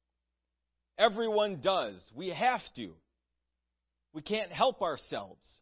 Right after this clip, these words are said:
It's hardwired into us. The object of our worship was always meant to be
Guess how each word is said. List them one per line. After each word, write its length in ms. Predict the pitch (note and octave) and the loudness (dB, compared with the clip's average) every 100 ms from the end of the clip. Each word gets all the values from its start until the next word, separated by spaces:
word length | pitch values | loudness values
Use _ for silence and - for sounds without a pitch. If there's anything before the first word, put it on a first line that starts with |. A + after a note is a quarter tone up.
| _ _ _ C#3+ | _ _ _ -16
It's 140 | C3+ | -4
hardwired 580 | F#3 G#3 E3 G#3+ G#3 G3+ | -2 0 4 4 4 2
into 320 | C4+ F#3+ A2 | -2 -4 -10
us. 160 | - - - _ _ _ _ _ _ _ _ - | -10 -16 -20 _ _ _ _ _ _ _ _ -12
The 100 | F#3+ | -6
object 420 | G3+ E3 F#3+ - | -6 -6 -10 -6
of 120 | F3 | -2
our 120 | E3+ | 0
worship 440 | D#3+ F#3 F#3 G3+ - | 0 -2 -2 -6 -8
was 140 | E3 | -6
always 280 | E3+ E3+ C#3+ | -2 -2 -4
meant 340 | C3+ F3 G#3+ - | -6 -6 -6 -8
to 100 | D#3 | -10
be 200 | D#3+ | -10